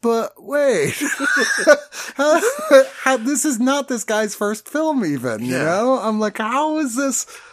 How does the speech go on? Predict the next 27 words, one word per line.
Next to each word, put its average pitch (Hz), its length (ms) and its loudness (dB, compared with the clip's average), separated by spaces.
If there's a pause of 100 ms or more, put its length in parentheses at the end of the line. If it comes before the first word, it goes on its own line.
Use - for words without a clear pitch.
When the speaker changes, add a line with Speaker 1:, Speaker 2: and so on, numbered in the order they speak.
(140)
Speaker 1:
Well, 262 280 0
Speaker 2:
Mm. 208 140 -10
Speaker 1:
it, 214 180 -6
uh, 214 460 -4
it 170 80 -20
feels 233 240 -2
like 233 140 -4
a 220 60 0
student 220 640 -6
project, 120 720 -4
Speaker 2:
Uh, 160 320 -20
very 165 280 -6
Speaker 1:
you - 40 -4
know? 214 380 -2 (180)
Speaker 2:
odd. 156 60 -20
Very 185 400 -2
Speaker 1:
I, - 20 -8
Speaker 2:
odd. 110 220 -8
Speaker 1:
I 190 160 0
don't 202 240 -4
know 196 180 -4
how 180 300 -4
this 180 200 -2
movie 170 280 -2
got 143 220 -4
made, 135 400 -4
but, - 280 -6